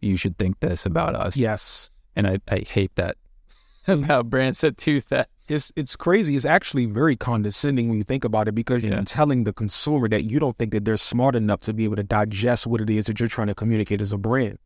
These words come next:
Speaker 2: I, I don't talk down to the audience. I don't look for the lowest common denominator in the audience. I'm looking for the highest common denominator. A-, as, as Peterson would say,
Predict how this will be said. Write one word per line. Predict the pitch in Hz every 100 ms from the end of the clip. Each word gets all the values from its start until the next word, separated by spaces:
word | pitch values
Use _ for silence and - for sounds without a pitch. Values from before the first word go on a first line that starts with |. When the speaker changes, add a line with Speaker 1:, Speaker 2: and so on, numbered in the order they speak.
| _ _ - -
Speaker 2:
I, | 123 123 120
I | 135 120
don't | 98 127 135 - -
talk | - 123 - 104 90
down | 113 117 110 104
to | - 123
the | 104 107
audience. | 107 104 98 - - - -
I |
don't | 101 123 120 120 -
look | 120 110 117 127
for | - 127 110
the | 104
lowest | 104 110 104 -
common | 123 107 98
denominator | 101 110 107 101 101 -
in | 117
the | 98 101
audience. | 101 90 - -
I'm | 117 110
looking | 113 113
for | 113 107 101 - - _ _
the | 110
highest | - - 139 113 -
common | 104 101
denominator. | 98 101 98 98 92 - - -
A-, | 123
as, | 120 104
as | - 117
Peterson | - 147 127 113 110
would | 107
say, | - 110 98